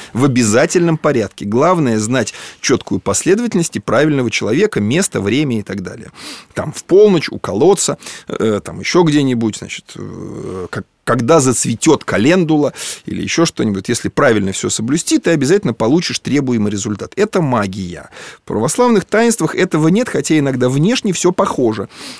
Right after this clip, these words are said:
Есть некая формула, есть специальный человек, есть специальное место, но главное отличие православного таинства от магии, что все-таки мы постулируем, что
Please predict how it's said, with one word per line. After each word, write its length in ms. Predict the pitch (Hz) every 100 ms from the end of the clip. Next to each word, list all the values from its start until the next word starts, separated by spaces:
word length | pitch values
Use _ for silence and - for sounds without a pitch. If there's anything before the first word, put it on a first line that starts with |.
| -
Есть 260 | 139 180 -
некая 320 | 117 - 90
формула, 460 | - 160 208 175 127
есть 220 | 131 -
специальный 520 | - 98 117 107 95
человек, 440 | - - 127 196 -
есть 220 | 151 190
специальное 580 | - 113 - 104 95 98
место, 440 | 107 175 - - - - -
но 320 | 139 165 113 - _ _ _ -
главное 560 | 120 139 180 135 104
отличие 440 | 110 - 151 - 67
православного 640 | - 135 139 - 104 95
таинства 420 | - 127 92 -
от 120 | 90 -
магии, 340 | 202 240 170
что 200 | - -
все-таки 380 | - 190 - 135
мы 120 | 135
постулируем, 800 | - 113 - 117 147 240 180 117
что 240 | - 104